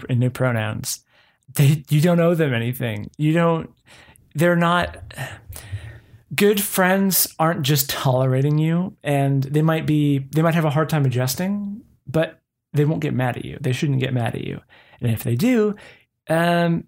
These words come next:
they either need to be cut from your life or you need to have a stern talking to, uh, uh, to them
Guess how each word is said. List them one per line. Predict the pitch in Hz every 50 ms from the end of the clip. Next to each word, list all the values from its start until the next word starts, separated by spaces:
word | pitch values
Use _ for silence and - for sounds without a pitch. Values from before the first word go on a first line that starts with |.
| _
they | - 180 180
either | 180 170 170 165
need | 160 165 147
to | 147 139
be | 147 143 139
cut | 143 - 156 131
from | - 135 135
your | 135 151
life | 185 196 196 180 - -
or | - 147
you | 143 147
need | 143
to | 139
have | 139 131
a | 127
stern | - - 156 123 120
talking | 117 123 120 120 113 127 120 110
to, | - 123 117 110 110 110 113 - _ _ _ _ _ _ _ _ - -
uh, | 120 117 113 113 110 110 107 -
uh, | 113 113 110 107 - -
to | - - 165 143
them | 131 120 117 113 110 110 117